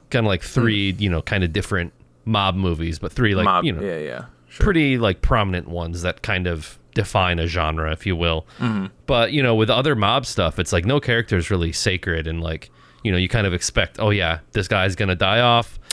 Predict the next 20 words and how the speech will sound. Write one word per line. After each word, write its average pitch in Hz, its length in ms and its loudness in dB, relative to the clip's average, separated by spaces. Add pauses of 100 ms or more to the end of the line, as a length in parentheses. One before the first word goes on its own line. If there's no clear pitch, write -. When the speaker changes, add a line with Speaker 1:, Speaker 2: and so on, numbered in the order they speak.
Speaker 1:
He's 151 200 2
kinda 151 240 0
older," 131 800 4
you 123 120 4
know, 110 300 4
it, 107 220 0
it 131 80 2
would 131 120 4
make 131 220 2
sense. 107 320 0
But 113 180 2
no, 107 220 4
he 104 160 0
sees 117 300 2
that 113 180 0
smoke 104 400 2
rising 95 420 2
through 101 160 -2
the 90 120 -2
floor, 90 540 0